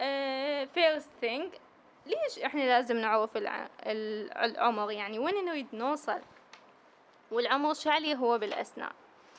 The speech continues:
فأهم شغلة بالدايجنوسيس هو هيستوري، إنه أنا إيش قد أعرف إيش قد عمره. آه، طبعًا the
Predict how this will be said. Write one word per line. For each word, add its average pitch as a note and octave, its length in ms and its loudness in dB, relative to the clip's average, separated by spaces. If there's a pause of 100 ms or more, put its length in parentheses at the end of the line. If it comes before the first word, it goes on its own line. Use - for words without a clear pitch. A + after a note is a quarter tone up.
(180)
فأهم D4 800 0
شغلة A3 380 0
بالدايجنوسيس C4 1000 -2
هو A#3 180 2
هيستوري، A#3+ 680 -2
إنه C4 240 2
أنا C4+ 80 0
إيش C#4 140 -4
قد A#3+ 260 2 (100)
أعرف C4 260 4
إيش - 160 -12
قد A#3+ 280 2
عمره. - 360 -6 (2000)
آه، E4 640 0 (720)
طبعًا C#4 520 2 (920)
the C4+ 120 4